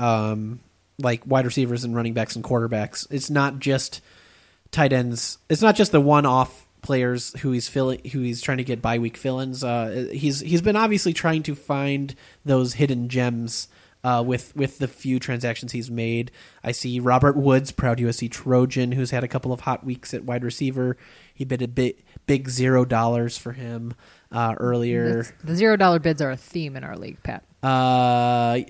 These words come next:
Speaker 1: yeah, Tyrod Taylor, uh, you know, as I, I mocked him for having him sometimes, uh, 'cause he's sometimes very crappy quarterback. Um, Eddie Royal, uh, very hit or miss. So, yeah, he, he did a little bit more at the skill position than the other players. Uh,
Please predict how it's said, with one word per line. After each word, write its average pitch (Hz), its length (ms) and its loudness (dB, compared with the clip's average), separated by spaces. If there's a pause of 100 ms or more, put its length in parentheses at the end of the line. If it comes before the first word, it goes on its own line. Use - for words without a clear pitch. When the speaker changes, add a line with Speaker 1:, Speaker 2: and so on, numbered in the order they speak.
Speaker 1:
yeah, 135 180 -4
Tyrod 139 380 4
Taylor, 165 720 4
uh, 127 340 4
you 123 140 -2
know, 117 280 -2
as 123 220 -2
I, 120 220 -2
I 127 100 -2
mocked 131 260 0
him 127 160 -2
for 127 120 -2
having 127 240 -2
him 127 240 -2
sometimes, 127 640 -4
uh, 120 140 -2
'cause 123 160 -8
he's 123 380 -8 (220)
sometimes 131 460 -2
very 131 200 -4
crappy 147 680 0
quarterback. 185 560 0 (480)
Um, 127 520 0
Eddie 156 180 0
Royal, 151 880 6
uh, 139 80 -8
very 143 300 2
hit 143 120 2
or 135 80 -2
miss. 135 220 0
So, 165 120 0
yeah, 214 180 2
he, 285 280 0
he 294 160 -2
did 302 180 2
a 269 40 2
little 254 180 2
bit 208 140 2
more 170 540 6
at 147 140 -4
the 135 80 -2
skill 156 280 2
position 135 360 -2
than 127 100 -4
the 117 80 -4
other 123 160 -2
players. 127 260 0 (280)
Uh, 135 140 0